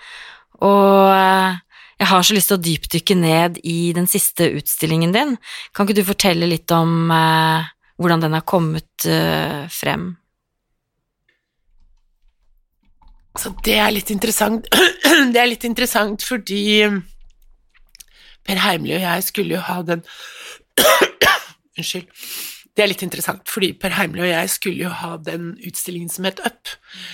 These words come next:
Speaker 2: eh, i Finnskogen, og, ja, og nå, og nå begynner jeg å grine.
Speaker 1: Ja, men det gjør jo ingenting.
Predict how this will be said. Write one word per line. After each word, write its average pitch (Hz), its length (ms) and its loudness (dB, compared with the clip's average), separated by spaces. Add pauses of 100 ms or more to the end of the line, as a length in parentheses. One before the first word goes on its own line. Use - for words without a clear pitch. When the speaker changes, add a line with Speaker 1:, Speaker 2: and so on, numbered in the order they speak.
(320)
Speaker 2:
eh, 180 400 4
i 277 80 -10
Finnskogen, 196 640 0
og, 180 500 2 (1800)
ja, - 80 -4
og - 160 -14
nå, 247 100 -10 (380)
og 208 140 -6 (220)
nå 226 280 0 (160)
begynner 214 240 0
jeg 220 80 -6
å 226 40 -16
grine. 240 120 -16
Speaker 1:
Ja, 247 80 -20
men - 80 -20
det - 120 -20
gjør 269 120 -20
jo 262 80 -20
ingenting. 277 320 -20